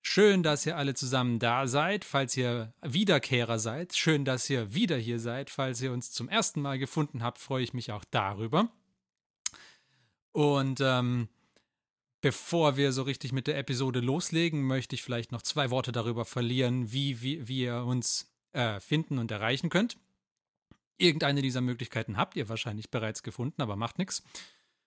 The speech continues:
Nämlich, ihr könnt uns, wenn ihr mit uns in Kontakt treten möchtet, eine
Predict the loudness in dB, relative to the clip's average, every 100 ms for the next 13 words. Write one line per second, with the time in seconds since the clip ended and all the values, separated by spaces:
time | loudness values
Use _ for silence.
0 | _ 0 6 6 6 2 -2 -8 -4 0
1 | 0 2 2 2 2 0 0 0 2 2
2 | 0 -2 -4 -4 -4 -4 -6 -4 -2 0
3 | 2 2 2 0 -2 -4 -4 -2 0 0